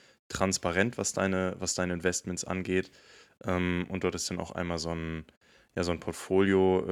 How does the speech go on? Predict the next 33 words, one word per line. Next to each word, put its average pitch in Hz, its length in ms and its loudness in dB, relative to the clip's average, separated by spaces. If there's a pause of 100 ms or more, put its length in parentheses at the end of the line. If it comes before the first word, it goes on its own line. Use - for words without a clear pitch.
(140)
Review 95 580 0
gemacht. 92 640 -2
Ähm, 87 480 -4 (500)
und 92 60 -6
ich 82 100 -6
würd 95 160 -2
gerne 87 160 0
mal 85 120 0
so 82 80 -6
ein 82 60 -6
bisschen - 240 -6
über 85 140 -2
deine 87 220 0
Anlagestrategie 85 840 0
sprechen. 78 600 -10
Ähm, 85 480 -2 (760)
und 92 180 -4
zwar 90 640 2 (420)
hast - 260 0
du 90 40 0
ja 85 60 0
gesagt, 85 340 -4
du 92 40 0
hast - 160 -6
mit 87 100 -10
diesen 87 220 -4
P-to-P-Krediten - 840 -8
angefangen, 95 680 0 (340)
hast - 180 2
dann 90 80 0
aber 87 220 4
auch, 87 320 0
äh, 85 200 -4